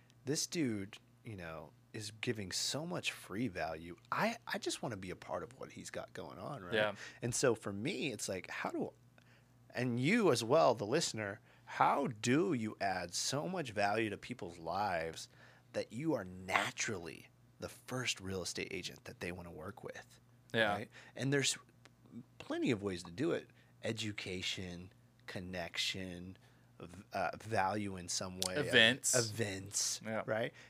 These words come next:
Speaker 1: Connecting people through relationships. Like, that is a ton of value. You know, in my dad's group, um, I found out that two guys met up in the dad's group, and now they went on va-, their families went on vacation to,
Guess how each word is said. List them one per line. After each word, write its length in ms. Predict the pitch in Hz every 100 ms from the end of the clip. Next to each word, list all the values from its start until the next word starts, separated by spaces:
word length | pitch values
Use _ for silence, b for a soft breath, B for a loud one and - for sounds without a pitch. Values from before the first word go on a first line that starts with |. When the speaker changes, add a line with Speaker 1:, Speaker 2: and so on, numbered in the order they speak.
| B
Speaker 1:
Connecting 520 | - 135 127 - 139
people 300 | 131 135 120
through 260 | 107 113 104
relationships. 1300 | 87 85 82 90 107 - 123 110 - 104 95 - - - B B
Like, 220 | 104 95
that 300 | 117 131 139 -
is 280 | 123 104 - b b -
a 80 | - -
ton 400 | - - 196 165
of 240 | 117 98 90
value. 600 | 92 90 - 160 101 -
You 140 | 127 131
know, 180 | 104 - b b
in 80 | 123
my 140 | 107
dad's 380 | 92 110 156 139
group, 260 | 120 92 90 - B B
um, 320 | 98 98 95 110 B B
I 100 | 113
found 280 | - 151 156
out 180 | 139 139
that 160 | 123 - - - -
two 180 | 175
guys 400 | 151 139 139 135 -
met 220 | 117 135
up 180 | 143 139
in 60 |
the 80 | 127
dad's 320 | 123 120 139
group, 240 | - 175 170
and 80 | 156
now 140 | 165
they 80 | 170
went 180 | 165 160
on 120 | 160
va-, 120 | 156 151
their 140 | 135
families 400 | - 165 165 160
went 140 | 151 151
on 100 | 147
vacation 460 | 147 165 156 156
to, 140 | 147